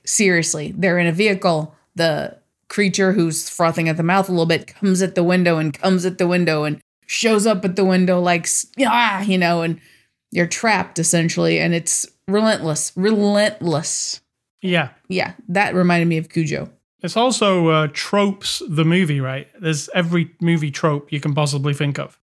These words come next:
Speaker 1: Well, no, because I thought making the guy who had the key in his pocket the yellow shirt instead of the red shirt was quite, quite a miss there.
Speaker 2: Well, when the movie started and they got to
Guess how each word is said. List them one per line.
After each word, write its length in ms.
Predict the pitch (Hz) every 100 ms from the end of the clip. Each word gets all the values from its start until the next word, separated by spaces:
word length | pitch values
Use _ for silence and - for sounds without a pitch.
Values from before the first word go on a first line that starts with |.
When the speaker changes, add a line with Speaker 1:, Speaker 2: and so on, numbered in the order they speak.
| _ _ -
Speaker 1:
Well, 260 | 190 240 262
no, 240 | 254 220
because 300 | 208 220 208
I 100 | 208
thought 380 | - 330 339 240
making 360 | 262 240 262
the 60 | 247
guy 720 | 196 202 220 240 269 269 285
who 400 | 254 226 220 220
had 220 | 220 208
the 60 | 185
key 200 | 185 247
in 80 | 240
his 140 | 226
pocket 400 | 226 233 226 220
the 80 | 196
yellow 440 | 185 190 196 226
shirt 300 | 226 277 277
instead 360 | 220 208 - 202
of 120 | 190
the 100 | 180
red 400 | 165 170 170 180
shirt 240 | - 233 226
was 200 | 175 180
quite, 460 | - 175 - - _ _ _ _
quite 160 | - 180
a 40 |
miss 260 | 170 165 -
there. 340 | 156 185 226 _ -
Speaker 2:
Well, 240 | 170 170
when 380 | 180 214 208 196
the 100 | 196
movie 280 | 202 196 190
started 560 | 185 220 202 156 139 139
and 120 | 143
they 60 |
got 300 | 139 156 165
to 440 | - 165 151 143